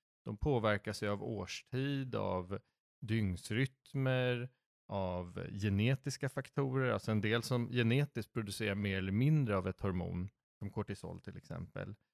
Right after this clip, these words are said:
Och sen finns det ju cykler i livet, som barndom, tonår, vuxentid,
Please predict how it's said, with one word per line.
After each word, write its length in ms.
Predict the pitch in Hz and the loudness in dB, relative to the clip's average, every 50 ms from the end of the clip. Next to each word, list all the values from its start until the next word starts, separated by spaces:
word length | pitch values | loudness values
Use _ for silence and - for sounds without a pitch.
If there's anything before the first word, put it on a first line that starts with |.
| _ _ _ _ _ - | _ _ _ _ _ -6
Och 100 | 120 - | -4 0
sen 200 | - 113 107 101 | 0 0 0 0
finns 280 | - 110 98 - - | 0 -2 -2 -4 -4
det 80 | - 117 | -2 -2
ju 260 | 107 104 104 104 98 | 0 0 0 0 -2
cykler 480 | - - 131 127 120 113 - 113 110 107 | -2 0 0 0 0 0 -2 -2 0 0
i 100 | 107 104 | 2 2
livet, 640 | 123 139 135 123 101 95 95 92 - - - - - - | 2 2 0 0 -2 -4 -6 -8 -12 -16 -20 -20 -18 -16
som 340 | - - 92 95 92 90 | -14 -10 -8 -8 -8 -4
barndom, 640 | 95 107 104 95 95 95 92 90 95 95 95 95 95 95 | -4 -2 -2 0 0 0 -2 -2 -2 -2 -2 -2 -4 -4
tonår, 540 | - 120 113 104 101 101 98 95 92 95 | -4 -6 -4 -4 -4 -4 -4 -4 -6 -6
vuxentid, 920 | 92 95 107 - _ _ - 101 98 95 - - 107 101 98 92 92 95 | -6 -8 -10 -12 _ _ -8 -8 -8 -8 -6 -6 -4 -4 -4 -4 -8 -12